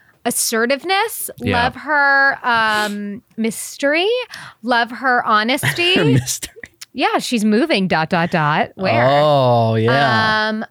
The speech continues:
Speaker 1: love her eyebrows and her eye, the way she does her cat eye.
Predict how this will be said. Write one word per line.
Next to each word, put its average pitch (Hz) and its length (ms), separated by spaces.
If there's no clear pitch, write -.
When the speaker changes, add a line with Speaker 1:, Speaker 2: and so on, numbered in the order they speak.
Speaker 1:
love 240 600
her 269 380
eyebrows 240 840
and 220 140
her 220 160
eye, 202 360
the 208 80
way 208 140
she 214 160
does 196 180
her 214 80
cat 180 300
eye. 262 340